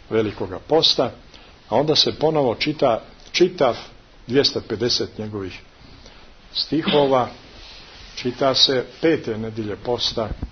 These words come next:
dakle u četvrtak pete nedjelje posta. I nije to slučajno što se čita na početku posta i što se čita opet tamo već kada se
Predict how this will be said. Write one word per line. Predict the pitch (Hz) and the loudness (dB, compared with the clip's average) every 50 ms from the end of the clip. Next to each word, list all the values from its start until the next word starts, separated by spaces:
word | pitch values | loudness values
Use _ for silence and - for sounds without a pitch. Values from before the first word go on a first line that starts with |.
| - - - - - - - - - - - - - - - | -14 -20 -20 -20 -20 -20 -20 -20 -20 -20 -20 -20 -20 -16 -10
dakle | - 104 107 107 - 120 113 104 | -8 -6 -6 -6 -6 -4 -4 -4
u | 101 101 104 - - | -4 -4 -4 -4 -4
četvrtak | - 104 - - 131 139 139 - 95 - - | -4 -4 0 0 2 2 2 0 -4 -6 -4
pete | 113 104 - - 101 | -6 -6 -4 -6 -10
nedjelje | 101 101 92 92 82 - - | -10 -10 -12 -12 -14 -12 -12
posta. | 92 87 - - - - - - - - - - - - - - - - - - - - - - - - | -8 -4 -2 -2 -4 -4 -8 -16 -20 -20 -20 -20 -20 -20 -20 -20 -20 -20 -20 -20 -20 -20 -20 -18 -12 -8
I | 110 | -8
nije | 107 107 123 143 151 131 - | -6 -2 0 2 2 2 2
to | 143 131 | 2 0
slučajno | 117 - - 156 147 - 131 113 107 104 107 107 | 0 2 2 2 2 2 2 2 0 0 -4 -6
što | - - 110 | -6 -4 -2
se | - - 107 | -4 -4 -4
čita | - - 127 120 - 117 | -4 -8 -8 -6 -6 -6
na | 104 98 | -8 -8
početku | - - 98 - - 127 143 - - 135 | -10 -10 -8 -4 -4 -4 -4 -4 -4 -6
posta | 113 - 127 120 - - - 117 | -2 0 0 0 0 0 -2 -2
i | 107 98 | -4 -4
što | - - 107 104 | -4 -6 -6 -6
se | - 101 92 | -6 -8 -6
čita | - - 117 - - 107 | -8 -8 -8 -4 -4 -2
opet | 110 104 - 107 95 - - - - - - - - - - - - - - - - - - | -2 -2 -4 -6 -8 -8 -10 -20 -20 -20 -20 -20 -20 -20 -20 -20 -20 -20 -20 -20 -12 -6 -4
tamo | 117 110 107 104 | -4 -2 -2 -2
već | 107 101 95 - - - - - - - - - - - - - - - - - - - - | -2 -2 -2 -2 -2 -2 -4 -8 -14 -20 -20 -20 -20 -20 -20 -20 -20 -20 -20 -20 -14 -4 0
kada | 120 117 117 110 | 0 2 2 4
se | - - - 120 113 110 | 4 4 4 4 2 0